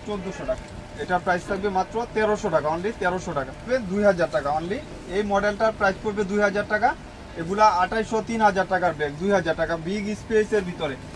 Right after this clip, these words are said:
পাবেন, যারা আপনার বই, খাতা, ছাতা সব কিছু ক্যারি করতে চাচ্ছেন অরিজিনাল একটা ব্যাগের সাথে। এই যে দেখেন, অনেক ভিতরে পর্যাপ্ত পরিমাণ স্পেস পাবেন। প্রাইস থাকবে দুই হাজার টাকা। যার যে কালারটা লাগবে নিয়ে নেবেন, মাত্র,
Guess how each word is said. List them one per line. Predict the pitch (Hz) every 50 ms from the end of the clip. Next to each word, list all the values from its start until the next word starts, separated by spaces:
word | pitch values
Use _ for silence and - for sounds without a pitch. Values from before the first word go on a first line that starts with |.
| - - -
পাবেন, | 220 214 220 208 220 240 277 - - - - - - - - - - - -
যারা | 165 175 175 190
আপনার | 190 185 - 208 202
বই, | 190 165 175 190 202 196
খাতা, | 185 - 190 180 180 196 190 190
ছাতা | - 196 190 202 208
সব | 196 - 226 226 - -
কিছু | 233 - 220 202
ক্যারি | 185 202 190 185 190
করতে | 180 190 190 - 196 185
চাচ্ছেন | 190 185 180 - 233 240 240 - -
অরিজিনাল | 180 180 185 175 185 190 190 190 185 180
একটা | 175 170 - 180
ব্যাগের | 160 170 170 170 185 180 -
সাথে। | 208 185 - 247 302 349 - - - - - - - - - - - - - -
এই | 156 143 135
যে | 131 135
দেখেন, | 127 139 139 151 139 131 - 180
অনেক | 180 202 214 220 208 190 180
ভিতরে | 196 180 214 214 208 220 214 220
পর্যাপ্ত | 214 214 196 220 214 214 - 214 208
পরিমাণ | 214 208 214 208 196 180
স্পেস | - - 190 185 180 -
পাবেন। | - 156 151 165 196 - 143 - - - - - - - - - - - - - - - - -
প্রাইস | 160 156 160 165 -
থাকবে | - 196 190 196 208
দুই | 180 185 202 202
হাজার | 196 185 190 190 185
টাকা। | - 202 196 226 262 - - - - - - - 165 -
যার | 160 160 170 180 190 175 170
যে | 196 202
কালারটা | 196 202 180 180 180 196 196
লাগবে | 196 208 208 214 240
নিয়ে | 214 190 180 156
নেবেন, | 156 139 143 135 -
মাত্র, | 156 156 156 - 135